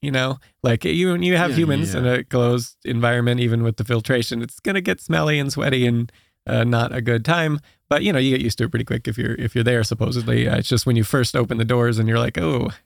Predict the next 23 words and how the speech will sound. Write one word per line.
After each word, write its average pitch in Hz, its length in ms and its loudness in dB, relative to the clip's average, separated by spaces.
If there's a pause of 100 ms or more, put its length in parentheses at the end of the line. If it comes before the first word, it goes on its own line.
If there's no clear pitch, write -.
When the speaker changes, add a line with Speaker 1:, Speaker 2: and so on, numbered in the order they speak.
(100)
Speaker 1:
yeah, - 120 -6
there's 135 200 -2
that, 139 220 -4 (120)
that 135 180 -4
good 139 160 -4
smell." 131 360 -2 (300)
Speaker 2:
Yeah, 117 220 -2
I 95 40 -4
never 110 180 -2
thought 123 220 -4
about 76 240 -8
that. 73 200 -12 (420)
They 113 100 0
Speaker 1:
Yeah. 117 100 0
Speaker 2:
don't, 110 120 -2
like, 110 180 -4
occasionally 101 400 -2
make 87 160 -4
them 92 100 -4
all 90 120 -2
get 92 180 -4
in 90 100 -4
spacesuits - 800 -8